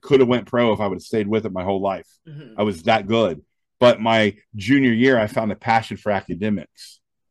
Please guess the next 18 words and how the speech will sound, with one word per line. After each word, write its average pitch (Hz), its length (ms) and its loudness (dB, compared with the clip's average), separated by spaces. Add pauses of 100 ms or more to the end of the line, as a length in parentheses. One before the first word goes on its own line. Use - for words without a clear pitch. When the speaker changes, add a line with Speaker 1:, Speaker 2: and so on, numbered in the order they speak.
(400)
Speaker 1:
So 143 160 0
my 117 140 2
senior 170 500 -2
year, 110 520 2 (160)
I 117 240 4
joined 127 300 2
the 117 100 4
academic 107 580 -2
team. 80 260 -18 (960)
And 110 100 0
my 110 120 0
coach 120 260 2
said 113 180 -2
one 101 280 0
or - 20 -4
the 90 160 -4
other. 92 280 -6 (1400)
Speaker 2:
Ah. - 180 -18